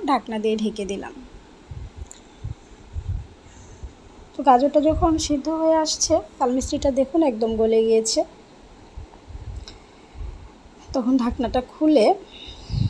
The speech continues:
আমি হচ্ছে এর মাঝখানে যে সাবুদানাটা ভিজিয়ে রেখেছিলাম, সেই সাবুদানাটা দিয়ে দিচ্ছি। তো এই সাবুদানাটা হচ্ছে অবশ্যই কিছুক্ষণ ভিজিয়ে রাখতে হবে। ভিজিয়ে রাখলে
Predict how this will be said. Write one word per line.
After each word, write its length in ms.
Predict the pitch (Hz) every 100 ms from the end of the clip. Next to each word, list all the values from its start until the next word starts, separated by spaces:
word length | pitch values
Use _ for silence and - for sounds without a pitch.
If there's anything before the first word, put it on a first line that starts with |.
| - - - - - - -
আমি 180 | 254 269
হচ্ছে 380 | 277 269 - 320
এর 140 | 285 240
মাঝখানে 480 | 226 220 - 254 240
যে 100 | 254
সাবুদানাটা 600 | - 208 240 277 277 285
ভিজিয়ে 360 | 269 247 285
রেখেছিলাম, 500 | 285 311 302 302 233 359
সেই 260 | - 269
সাবুদানাটা 640 | 247 269 208 226 240 269 330
দিয়ে 200 | 285 202
দিচ্ছি। 380 | 202 - - - - - - - - - - - - - - - - - - - - - - - - - -
তো 80 |
এই 180 | 285 302
সাবুদানাটা 1000 | 277 294 247 269 302 311 320 240 262 359 349
হচ্ছে 300 | 285 - 269
অবশ্যই 500 | 247 240 269 - 302
কিছুক্ষণ 420 | 285 277 302 302 285
ভিজিয়ে 340 | 277 247 277
রাখতে 300 | 269 269 302
হবে। 300 | 311 262 339
ভিজিয়ে 320 | 294 262 269
রাখলে 440 | 240 247 254 247